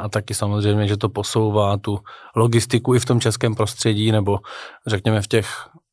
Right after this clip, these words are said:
mm, v zemích, které jsou trochu jako za tím, za tím západem pozadu, tady v rámci té automatizace, takže jim to tu automatizaci přibližuje a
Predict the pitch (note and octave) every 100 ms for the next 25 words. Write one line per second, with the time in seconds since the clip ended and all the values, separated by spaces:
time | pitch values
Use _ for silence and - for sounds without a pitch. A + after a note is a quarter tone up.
0 | _ _ _ _ F#2+ F#2+ F#2+ F#2 - -
1 | - - - - G#2+ G#2 A2+ - A2 A2
2 | A#2+ G#2+ G#2+ A#2 G#2+ A#2+ A2+ G#2 G2+ G#2
3 | G#2 A2+ G#2 G2+ G2+ G#2+ G#2 A2+ A2 G2
4 | A2 A2 G#2 G2 G#2 A2+ G#2+ G#2 G2 G2
5 | G2+ G2 - G2+ G2 G#2 G2+ G2+ G#2 G2+
6 | G2 - - - - - G#2+ G2+ G2+ G2+
7 | G2+ G2+ G2+ G#2 G2+ G2 G2+ A2+ - G2+
8 | G#2 G2 G2 G2 G2 G#2 F#2+ F#2